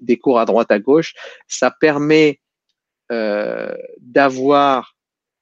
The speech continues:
u-, u-, u-, une amélioration de son niveau plus rapide et plus rectiligne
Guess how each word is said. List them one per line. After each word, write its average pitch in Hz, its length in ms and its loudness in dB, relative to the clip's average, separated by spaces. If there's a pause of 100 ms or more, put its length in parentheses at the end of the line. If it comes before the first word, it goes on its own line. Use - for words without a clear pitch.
(140)
u-, 117 260 -10
u-, 113 220 -14
u-, 113 200 -12
une 117 200 -10
amélioration 143 800 -2
de 127 100 -4
son 127 220 -8
niveau 123 560 -4 (320)
plus 131 200 -4 (140)
rapide 135 480 -6
et 113 60 0 (120)
plus 120 120 -2
rectiligne 147 760 -4